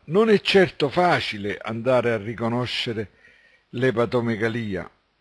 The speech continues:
perché, ma esistono dei nomogrammi di crescita per cui la puoi vedere. C'era anche uno stomaco che si riempiva poco, molto poco. Le velocità,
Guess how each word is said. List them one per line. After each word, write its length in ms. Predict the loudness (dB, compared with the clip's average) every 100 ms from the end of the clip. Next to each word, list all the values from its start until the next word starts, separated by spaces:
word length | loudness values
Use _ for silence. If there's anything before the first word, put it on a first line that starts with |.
| _ _ -12
perché, 420 | -4 -4 -2 -6 -6
ma 200 | -4 -2
esistono 560 | -4 -8 -10 -8 -8 -6
dei 160 | -4
nomogrammi 680 | -4 -2 -2 -2 -2 -2 -6
di 120 | -6
crescita 640 | -4 -4 -4 -6 -4 -6
per 160 | -4 -6
cui 220 | -4 -4
la 160 | -2 -2
puoi 420 | -2 0 0 -2
vedere. 460 | -4 -4 -6 -8 -10
C'era 360 | -6 -4 0 0
anche 380 | -2 -4 -4
uno 280 | -4 -4 -4
stomaco 560 | -6 -4 -2 -2 -4 -6
che 100 | -8
si 200 | -12 -10
riempiva 520 | -8 -8 -8 -6 -6
poco, 600 | -2 0 0 -4 -16 _ _ _ -20 -20 -20 -10
molto 380 | -6 -4 -4 -2
poco. 460 | 0 0 -2 -14 _ -20 -20 -20 -20 _ _ _ _ _ _ _ -8
Le 200 | 0 4
velocità, 840 | 4 2 0 -4 0 2 2 -2